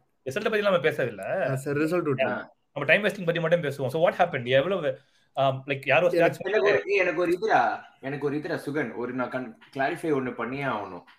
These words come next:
Speaker 3: It is not about time wasting alone. ஓகேயா? ஏன்னா இப்ப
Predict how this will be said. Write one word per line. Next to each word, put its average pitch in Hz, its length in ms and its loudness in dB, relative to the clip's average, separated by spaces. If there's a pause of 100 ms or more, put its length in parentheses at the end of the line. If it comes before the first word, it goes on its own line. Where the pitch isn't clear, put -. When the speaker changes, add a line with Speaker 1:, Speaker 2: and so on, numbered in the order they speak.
(140)
Speaker 3:
It 135 260 -4
is 127 40 -4
not 143 240 2 (260)
about 143 400 2
time 135 400 -4
wasting 147 500 0
alone. 117 300 -4 (600)
ஓகேயா? 120 420 2
ஏன்னா 143 200 2
இப்ப 151 120 0